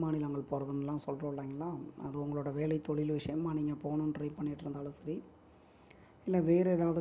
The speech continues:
காரணங்களுக்காக போகணும்னு ட்ரை பண்ணிட்டு இருந்தாலும் சரி, அதுவும்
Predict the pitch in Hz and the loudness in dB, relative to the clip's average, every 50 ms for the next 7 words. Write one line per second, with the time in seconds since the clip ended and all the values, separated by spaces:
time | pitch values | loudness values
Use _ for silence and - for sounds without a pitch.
0 | 160 160 156 151 156 151 151 147 147 147 151 151 151 156 - 147 147 143 151 151 | 0 0 0 2 2 2 2 2 0 0 0 0 0 0 0 0 0 0 2 2
1 | 151 151 147 147 147 151 - 147 147 143 - - 143 139 139 143 156 151 - 143 | 2 2 0 -2 -2 -2 -2 -2 -2 -2 -2 -4 -4 -2 -2 -4 -2 -2 -2 -4
2 | 143 - - - - - - - - - - - - - - - - - - - | -4 -6 -10 -16 -20 -20 -20 -20 -20 -20 -20 -20 -20 -20 -20 -20 -20 -20 -20 -20
3 | - - - - - - - - - 160 151 160 180 175 190 208 214 | -20 -20 -20 -20 -20 -20 -6 0 2 4 6 6 6 8 8 8 8